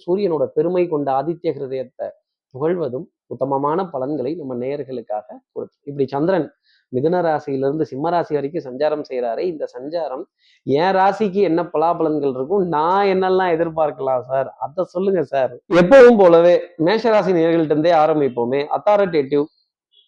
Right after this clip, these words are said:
அட்மினிஸ்ட்ரேட்டிவ், அடிக்கிற கை தான் அணைக்கும் அப்படிம்பாங்க. அதே மாதிரி அடிக்கிறதும் நீங்க தான், அணைக்கிறதும் நீங்க தான். உங்களுடைய திட்டமிடுதல், மேனவர்ஸ்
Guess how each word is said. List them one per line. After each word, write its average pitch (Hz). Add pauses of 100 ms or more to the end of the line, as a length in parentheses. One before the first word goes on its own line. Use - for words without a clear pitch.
(460)
அட்மினிஸ்ட்ரேட்டிவ், 156 (340)
அடிக்கிற 190
கை 165
தான் 160
அணைக்கும் 151
அப்படிம்பாங்க. 123
அதே 123
மாதிரி 160
அடிக்கிறதும் 170
நீங்க 156
தான், 123 (600)
அணைக்கிறதும் 175
நீங்க 135
தான். 117 (340)
உங்களுடைய 180
திட்டமிடுதல், 147 (360)
மேனவர்ஸ் 170